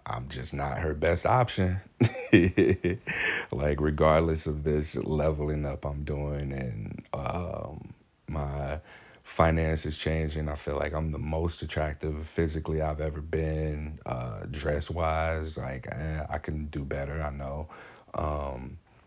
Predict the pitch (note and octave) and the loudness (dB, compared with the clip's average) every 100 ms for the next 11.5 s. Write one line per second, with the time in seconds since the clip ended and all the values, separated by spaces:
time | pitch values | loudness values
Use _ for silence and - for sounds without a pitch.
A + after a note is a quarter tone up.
0 | _ _ - - D#2 D2+ D2 C#2+ - - | _ _ -10 -6 -2 -2 -4 -6 -8 -10
1 | - _ B1+ C#2 F#2 D2+ A#1 A#1 C#2 - | -14 _ -4 0 0 0 -4 -2 -4 -2
2 | G1+ C2+ D2+ A2 A2 G#2 G2+ G2+ G#2+ G#2+ | -4 -2 0 2 2 2 2 2 0 -2
3 | A2 - G#2+ C#3 D#2 F#2 G2+ G2+ - E2+ | -6 -14 -10 -4 0 0 0 -2 -4 -2
4 | F2+ G2 - - - F2+ G2+ G2 - G2+ | -2 -2 -6 -12 -8 2 4 2 4 4
5 | G2+ G2+ G2 F#2 D#2 G1+ - - - D2+ | 4 2 0 -2 0 -2 -4 -4 -2 -2
6 | C#2+ E2 F2 - F#2 G2 F#2 - G2 - | 2 2 2 0 -2 0 0 0 0 0
7 | - F#2 F#2 F#2 F2+ - - - - - | -2 -2 0 -2 -4 -6 -16 -18 -10 -4
8 | D#2+ D#2 C#2+ C2 - - - C#2+ B1 E2 | -2 -2 -2 -8 -10 -10 -8 -4 2 4
9 | G2 F#2 F2+ G2 F#2 F#2+ F#2+ F#2+ F2+ F2+ | 4 2 2 0 0 0 2 0 -2 -6
10 | - - - F#2+ F#2+ - G2 F#2 D#2 - | -12 -14 -4 -2 2 8 10 10 4 2
11 | E2 E2 D#2+ D#2+ C2 | 4 4 2 -4 -6